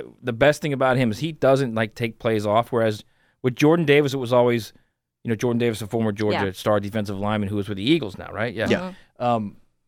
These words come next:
Speaker 1: it was always like, you know, every once in a while, it's like, "Where is he? Where is he for the last quarter?"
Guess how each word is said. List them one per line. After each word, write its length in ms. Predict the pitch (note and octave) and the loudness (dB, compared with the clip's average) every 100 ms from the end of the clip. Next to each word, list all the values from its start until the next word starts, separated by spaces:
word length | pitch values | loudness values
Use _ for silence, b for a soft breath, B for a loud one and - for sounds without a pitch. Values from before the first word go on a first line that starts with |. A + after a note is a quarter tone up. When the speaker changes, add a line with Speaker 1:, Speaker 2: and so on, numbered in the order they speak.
| _ _ _ _ - | _ _ _ _ -4
Speaker 1:
it 80 | D3 | 2
was 140 | D3 | 6
always 280 | E3 E3+ D3+ | 6 6 4
like, 380 | C#3 B2+ - _ _ - | 2 2 -4 _ _ -2
you 80 | |
know, 200 | D3 C3+ | 4 6
every 200 | C#3 D#3+ | 6 6
once 260 | F3+ F3+ - | 4 2 4
in 60 | D3 | 4
a 40 | |
while, 180 | C#3 B2+ | 6 6
it's 120 | B2 | 4
like, 100 | B2+ | 0
"Where 240 | A#2 D3+ | 4 4
is 140 | E3 B2+ | 4 0
he? 180 | F2+ F2 | -6 -6
Where 180 | A2+ D#3 | 0 0
is 100 | D3 | 0
he 80 | A2 | -4
for 80 | G#2 | -2
the 60 | |
last 220 | G2+ F#2 | -2 -2
quarter?" 340 | - F#2+ E2 | -6 -8 -8